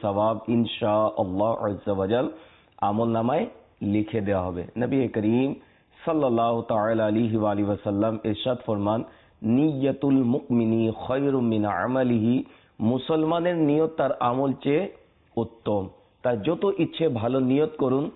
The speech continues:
ততই সওয়াব ইনশাআল্লাহ আজ্জা ওয়া জাল আমল নামায় লেখা হবে। এতটুক নিয়ত করে নিন যে আল্লাহ তাআলা সন্তুষ্টি এবং সওয়াব অর্জনের জন্য এই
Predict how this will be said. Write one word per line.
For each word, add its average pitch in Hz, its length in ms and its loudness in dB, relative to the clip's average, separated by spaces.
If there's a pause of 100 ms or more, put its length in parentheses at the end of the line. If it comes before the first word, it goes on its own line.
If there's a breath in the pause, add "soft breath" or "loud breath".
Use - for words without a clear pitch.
(340 loud breath)
ততই 123 380 -2
সওয়াব 107 360 2
ইনশাআল্লাহ 107 600 0
আজ্জা 101 340 -2
ওয়া 101 120 0
জাল 139 240 0 (460 loud breath)
আমল 110 260 0
নামায় 120 400 0 (200)
লেখা 104 320 0
হবে। 92 200 -4 (140)
এতটুক 156 520 -2
নিয়ত 131 380 0
করে 131 260 0
নিন 131 200 0 (360 loud breath)
যে 110 200 -2
আল্লাহ 135 340 0
তাআলা 123 300 -2
সন্তুষ্টি 120 540 -4
এবং 113 220 0 (100)
সওয়াব 113 500 0
অর্জনের 123 460 0
জন্য 120 380 0 (420 loud breath)
এই 127 180 2